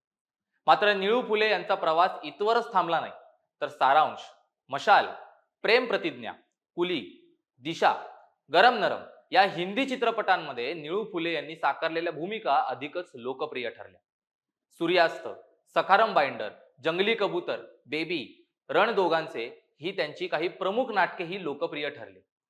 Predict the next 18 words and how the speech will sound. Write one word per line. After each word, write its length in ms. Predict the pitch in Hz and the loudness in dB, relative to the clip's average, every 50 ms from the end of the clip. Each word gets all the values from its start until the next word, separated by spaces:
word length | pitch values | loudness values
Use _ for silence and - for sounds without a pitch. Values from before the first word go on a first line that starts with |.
| _ - | _ 0
याकरिता 580 | 151 190 233 254 254 240 226 226 233 208 208 | 6 6 6 6 6 2 2 6 6 6 6
महाराष्ट्र 480 | 202 180 160 156 190 240 247 240 - 233 - | 6 4 6 6 8 6 6 2 -2 -2 0
शासनातर्फे 760 | 214 180 180 196 190 185 180 156 147 - 135 117 123 - - - | 0 0 0 -2 -6 -4 -2 -4 -4 -4 -6 -8 -8 -10 -10 -12
उत्कृष्ट 460 | 160 165 - _ 220 220 - - 226 | -12 -12 -10 _ -10 -10 -4 0 2
अभिनयासाठी 720 | 196 165 151 160 202 220 226 208 196 190 175 151 143 151 160 | 2 2 2 0 -2 -2 0 -2 -2 -2 -4 -6 -6 -6 -10
निळू 240 | 165 156 165 190 | -10 -8 -8 -10
फुले 260 | 196 196 185 180 185 180 | -8 -8 -6 -6 -4 -4
यांना 280 | 165 147 147 156 170 | -4 -4 -2 -4 -4
सलग 260 | 165 - 151 156 175 | -4 -4 -4 -4 -4
तीन 340 | 185 - - - 240 247 233 | -6 -6 -8 -6 -4 -4 -2
वर्ष 280 | 202 156 131 - - - | -2 -4 -4 -4 -10 -14
म्हणजेच 600 | 98 - _ _ _ _ - 117 117 143 151 - | -16 -18 _ _ _ _ -20 -12 -10 -10 -10 -10
एकोणीसशे 420 | - 131 - 135 139 139 - 156 | -14 -12 -10 -10 -12 -8 -10 -10
त्र्याहत्तर, 520 | - - 139 143 170 170 - - 196 196 202 | -4 0 2 2 2 0 -2 -2 -2 0 0
एकोणीसशे 380 | 170 143 139 135 135 135 151 | -2 -6 -8 -12 -12 -12 -12
चौऱ्याहत्तर, 560 | 143 - 165 170 202 233 233 226 - 170 156 | -8 -4 -4 -2 -2 -2 -4 -4 -4 -4 -4
एकोणीसशे 400 | 151 139 - 143 143 143 - 175 | -4 -6 -8 -10 -16 -14 -14 -16
पंच्याहत्तर 580 | 165 - 160 180 175 214 208 208 - 160 147 147 | -10 -10 -10 -8 -4 -4 -4 -4 -2 -4 -4 -4